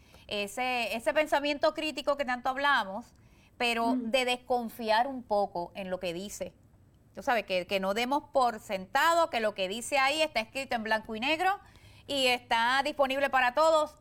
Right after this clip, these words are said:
Speaker 1: es real. Porque mira, lo que, el ejemplo que yo te di me ha pasado, y no una vez, como dos o tres veces, que yo digo, "Mira, pero me está exp-, diciendo lo mismo, algunas cosas sí, otras no, pues mira ya, no voy a tomar nada por, por sentado porque es real".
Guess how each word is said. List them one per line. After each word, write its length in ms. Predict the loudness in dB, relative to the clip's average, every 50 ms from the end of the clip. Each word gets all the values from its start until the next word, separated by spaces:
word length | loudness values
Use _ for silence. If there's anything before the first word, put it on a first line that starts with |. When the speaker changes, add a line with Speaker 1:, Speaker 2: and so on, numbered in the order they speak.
| _ -10 -6
Speaker 1:
es 120 | -6 -4
real. 340 | -4 -4 -4 -4 -6 -6 -10 -14 -20 -20 -20 -20 -20 -16 _
Porque 220 | -10 -8 -6 -6
mira, 260 | -4 0 0 0 2 2
lo 160 | 2 0 0
que, 140 | 0 0 0
el 80 | 2
ejemplo 400 | 2 2 0 -2 -4 -4 -2 -2
que 100 | 0 2
yo 120 | 2 2 2
te 160 | 2 0 0
di 400 | -2 -2 -4 -4 -6 -6 -10 -14 -18 -20 -20 -20 -20 -20 -12 -6
me 120 | -4 -2
ha 60 | 0
pasado, 540 | 0 0 0 -2 0 -2 0 0 -2 -4 -6 -12 _ _ _ _ -12
y 140 | -8 -4 -2
no 100 | 0 0
una 240 | 0 2 2 2 2
vez, 420 | 2 0 -2 -2 -4 -8 -14 -20 _ _ _ _
como 260 | -10 -8 -6 -6 -6
dos 140 | -6 -4 -6
o 80 | -6
tres 180 | -6 -6 -6 -4
veces, 320 | -4 -4 -4 -6 -8 -10
que 80 | -8 -8 -6
yo 40 | -6
digo, 160 | -4 -4 -4 -4
"Mira, 200 | -2 -2 -2 0
pero 140 | 0 -2
me 80 | -4 -4
está 240 | -4 -4 -4 -6 -6
exp-, 240 | -12 -14 -12 -10 -10
diciendo 320 | -10 -8 -8 -6 -4 -2
lo 80 | -2 -2
mismo, 360 | -2 -4 -4 -4 -6 -6 -6 -10 -18 -8 -2
algunas 400 | -2 -2 -2 -2 -4 -6 -6 -4
cosas 320 | -4 -4 -4 -4 -4 -4
sí, 180 | -4 -2 0 0
otras 280 | 0 2 0 0 0
no, 160 | 0 -2 -2 -2
pues 160 | -4 -4 -4
mira 220 | -2 -2 -2 -2
ya, 220 | 0 -2 -4 -4 -6 -12 _ _ _ -14
no 200 | -10 -8 -6 -4
voy 160 | -2 -2 -2
a 80 | -2 -2
tomar 240 | -4 -4 -4 -4
nada 300 | -4 -2 -2 0 0 -2
por, 260 | -2 -4 -6 -6 -8 -12 -18 _ _ _ -20 -20 -20 _ _ _ _ _ _ _ _ _ _ -20 -12 _
por 140 | -4 -2 -2
sentado 360 | -2 -2 -2 0 0 2 0
porque 300 | -2 -4 -6 -4 -2 -2
es 80 | -2 -2
real". 340 | -4 -4 0 0 0 0